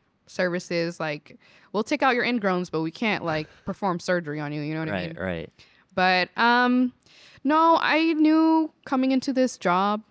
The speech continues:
Speaker 1: I, I was gonna see that, so
Speaker 2: Mm-hmm.
Speaker 1: I prepared myself, and, you know, I never wanna make anybody feel uncomfortable because,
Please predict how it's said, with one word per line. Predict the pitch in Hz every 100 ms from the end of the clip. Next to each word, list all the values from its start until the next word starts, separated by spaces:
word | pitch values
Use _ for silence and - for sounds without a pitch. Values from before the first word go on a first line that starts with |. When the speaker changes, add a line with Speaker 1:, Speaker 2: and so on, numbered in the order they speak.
| _ _ _ -
Speaker 1:
I, | 170 170 - -
I | 160
was | 170
gonna | 170 160 151 151
see | - 185
that, | 156 143 -
so | -
Speaker 2:
Mm-hmm. | 156 104
Speaker 1:
I |
prepared | 92 160 151
myself, | 151 - 151 151 -
and, | 156 147 147 147 147 160 _ _ _ _ _ _ _
you | -
know, | 185 160
I | 185
never | 175 175
wanna | 160
make | 160 151
anybody | 160 151 151
feel | 151 165
uncomfortable | 143 165 - 151 - 151 147
because, | 151 165 151